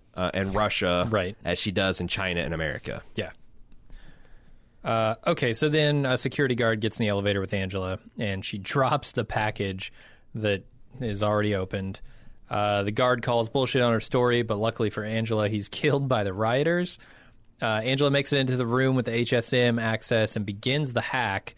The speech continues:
Speaker 1: I love that aerial shot of her, like, running for her life into the server room. It fe-, felt
Speaker 2: Yeah.
Speaker 1: very
Speaker 2: Over the door.
Speaker 1: Fast Zombie,
Speaker 2: Yeah.
Speaker 1: twenty-eight Days Later kind of thing.
Speaker 2: And they didn't film it, like,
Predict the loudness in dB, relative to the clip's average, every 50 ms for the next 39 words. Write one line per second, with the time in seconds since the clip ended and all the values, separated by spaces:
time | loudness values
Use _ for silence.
0 | -2 0 2 4 4 4 4 2 2 2 2 2 4 4 4 4 4 2 2 2
1 | 2 2 4 2 2 0 0 0 0 2 4 4 4 4 2 2 2 2 2 2
2 | 2 0 0 0 2 2 4 4 4 2 2 0 -2 -4 -6 -4 -4 -2 0 0
3 | 0 0 0 0 0 0 2 0 0 0 0 -2 -2 0 0 0 2 2 4 4
4 | 4 4 4 4 4 4 2 2 2 0 0 -2 -4 -6 -8 -6 -6 -6 -6 -8
5 | -8 -6 -4 -4 -2 0 0 0 0 0 0 0 0 0 0 0 2 0 0 0
6 | 0 0 0 0 0 0 0 -2 -4 -4 -2 0 0 0 -2 -4 -10 -18 -18 -8
7 | -4 0 0 2 2 0 0 0 0 0 0 0 0 0 0 0 0 -2 -4 -4
8 | -6 -6 -6 -6 -6 -6 -6 -8 -8 -4 -2 0 2 2 4 4 4 4 4 2
9 | 0 0 2 2 4 2 2 2 2 2 2 0 -2 -6